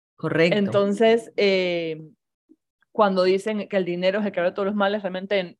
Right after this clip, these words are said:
Speaker 2: nadie culpa al cuchillo también por el asesinato. Es lo que la
Speaker 1: Claro.
Speaker 2: persona <laughs> hizo con dinero o,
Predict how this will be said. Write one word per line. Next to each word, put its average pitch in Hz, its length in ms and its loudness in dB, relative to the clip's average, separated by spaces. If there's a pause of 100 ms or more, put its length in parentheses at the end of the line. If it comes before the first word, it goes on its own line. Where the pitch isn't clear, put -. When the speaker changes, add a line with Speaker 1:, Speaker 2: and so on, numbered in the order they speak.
Speaker 2:
nadie 190 320 0
culpa 202 220 0
al 190 80 0
cuchillo 180 420 -6
también 170 220 -10
por 165 120 -6
el 151 120 -6
asesinato. 165 600 -6 (280)
Es 196 180 0
lo 214 220 4
que 202 100 2
la 175 140 4
Speaker 1:
Claro. 165 60 -8
Speaker 2:
persona 208 460 -2
<laughs> - 20 -2
hizo 226 220 -4 (200)
con 208 200 0
dinero 185 460 -4
o, 170 160 -4